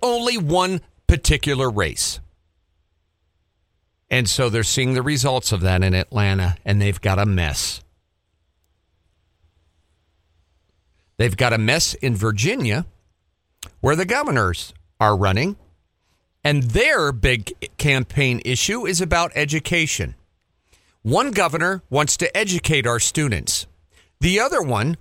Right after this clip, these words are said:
wants to indoctrinate 'em and mold a future Democrat.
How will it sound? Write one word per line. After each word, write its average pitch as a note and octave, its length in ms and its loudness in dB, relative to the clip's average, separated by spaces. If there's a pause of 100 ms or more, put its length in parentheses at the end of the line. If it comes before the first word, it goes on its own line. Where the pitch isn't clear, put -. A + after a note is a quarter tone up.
wants D3 260 0
to G3 180 -2
indoctrinate D#3+ 800 0
'em A2+ 280 -2
and C3 200 2
mold B2+ 600 0 (240)
a C#3+ 100 2
future C3 420 -2
Democrat. A#2 680 0